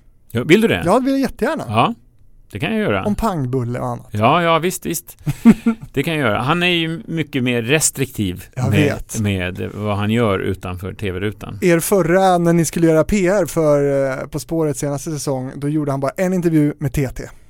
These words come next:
Speaker 1: Var det så?
Speaker 2: Ja.
Speaker 1: Mm. <laughs> Där ser man.
Speaker 2: Så jag behöver din hjälp här,
Speaker 1: Ja,
Speaker 2: Christer.
Speaker 1: jag förstår.
Speaker 2: Ja,
Speaker 1: Ja.
Speaker 2: så är det. Men, men hur som helst, eh, det måste ju vara, det är ju över tio år sedan det här som ni då tackade ja.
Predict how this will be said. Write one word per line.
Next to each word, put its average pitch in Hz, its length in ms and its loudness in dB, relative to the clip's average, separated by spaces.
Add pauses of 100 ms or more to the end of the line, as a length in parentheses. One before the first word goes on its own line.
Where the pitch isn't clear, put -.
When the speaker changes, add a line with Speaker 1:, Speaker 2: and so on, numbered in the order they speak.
(140)
Speaker 1:
Var 120 120 8
det 123 60 4
så? 95 220 -6
Speaker 2:
Ja. 117 260 -8
Speaker 1:
Mm. 104 180 0 (380)
<laughs> - 960 -8
Där 127 100 4
ser 120 160 2
man. 95 220 -6 (300)
Speaker 2:
Så - 120 0
jag 170 100 6
behöver 220 360 6
din 202 200 4
hjälp 220 320 6
här, 131 80 0
Speaker 1:
Ja, 110 60 0
Speaker 2:
Christer. 107 200 8
Speaker 1:
jag 120 100 6
förstår. 117 360 -2
Speaker 2:
Ja, 139 200 -4
Speaker 1:
Ja. 151 60 -4
Speaker 2:
så 160 120 -8
är 135 100 -8
det. - 80 -14 (520)
Men, 214 180 4
men 208 240 2
hur 220 160 2
som 226 120 4
helst, 143 400 2
eh, 156 460 8 (420)
det 175 280 0
måste 190 260 2
ju 185 60 6
vara, 180 200 4
det 165 120 0
är 190 60 4
ju 202 120 6
över 170 200 4
tio 156 320 -2
år 190 140 2
sedan 143 320 0
det 143 60 0
här 127 180 -2
som 139 140 -6
ni 139 160 -2
då 135 280 -4 (200)
tackade 147 320 -2
ja. 196 260 4